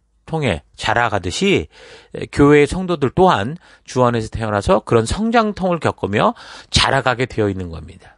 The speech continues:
그걸 바로 성화의 과정이다, 그렇게 얘기를 하는 거죠. 그래서 교회가 천국이라고 해서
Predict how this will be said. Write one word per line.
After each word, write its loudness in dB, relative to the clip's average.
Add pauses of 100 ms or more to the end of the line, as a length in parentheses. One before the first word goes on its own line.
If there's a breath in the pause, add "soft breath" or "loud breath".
그걸 2
바로 0
성화의 0
과정이다, -4
그렇게 -4
얘기를 -2
하는 -6
거죠. -16 (380 soft breath)
그래서 0
교회가 4 (400 loud breath)
천국이라고 -4
해서 2